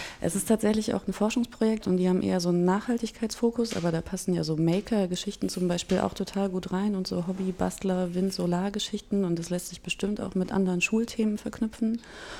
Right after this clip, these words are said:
und das fände ich irgendwie nochmal spannend, weil irgendwie Schule hat halt auch ein Curriculum und Lehrer haben halt auch nur ein bestimmtes Zeitkontingent und irgendwie fände ich das noch,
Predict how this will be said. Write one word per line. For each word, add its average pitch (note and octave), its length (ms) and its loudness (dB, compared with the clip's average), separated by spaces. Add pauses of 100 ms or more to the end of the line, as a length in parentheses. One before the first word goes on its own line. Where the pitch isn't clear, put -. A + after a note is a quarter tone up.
(240)
und F3+ 160 4
das F3 120 4
fände G3 240 6
ich - 120 -4
irgendwie F#3+ 260 4
nochmal F#3 520 2 (1300)
spannend, G#3 560 6
weil F#3 200 6
irgendwie F#3+ 580 2
Schule F#3+ 340 -2
hat F#3+ 120 -4
halt F#3 140 0
auch F#3+ 140 -2
ein G3+ 60 2
Curriculum F#3 640 0
und F3 120 0
Lehrer F3+ 260 0
haben F#3 160 2
halt F3+ 160 0
auch - 120 -8
nur F3+ 100 2
ein F3+ 100 2
bestimmtes F3+ 480 -4
Zeitkontingent F3+ 960 0
und E3+ 280 -2
irgendwie F3+ 300 0
fände F3 260 0
ich - 80 -12
das - 220 -6
noch, F3+ 200 -2